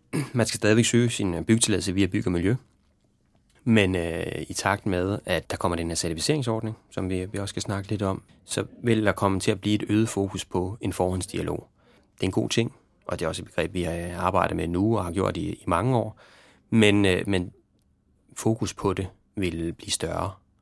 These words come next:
og det vil være en rigtig god idé med en konstruktiv forhåndsdialog, hvor man, øh,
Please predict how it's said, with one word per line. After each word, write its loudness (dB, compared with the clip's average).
og -4
det -2
vil -4
være -2
en -6
rigtig -4
god -2
idé -4
med 0
en -4
konstruktiv -4
forhåndsdialog, -6
hvor 4
man, -4
øh, -6